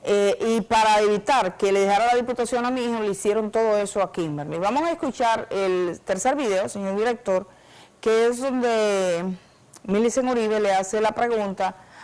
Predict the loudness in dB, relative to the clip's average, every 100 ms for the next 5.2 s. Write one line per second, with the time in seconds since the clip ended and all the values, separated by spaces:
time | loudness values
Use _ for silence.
0 | -10 -4 -2 -2 -2 -2 0 0 0 0
1 | 2 0 0 0 2 2 0 -4 -2 -2
2 | 0 0 0 0 -2 -4 -2 -2 -2 -2
3 | -2 -2 -4 -4 -2 -2 -4 -4 -4 -4
4 | -2 -2 -2 -4 -4 -2 -4 -2 -2 -2
5 | -4 -6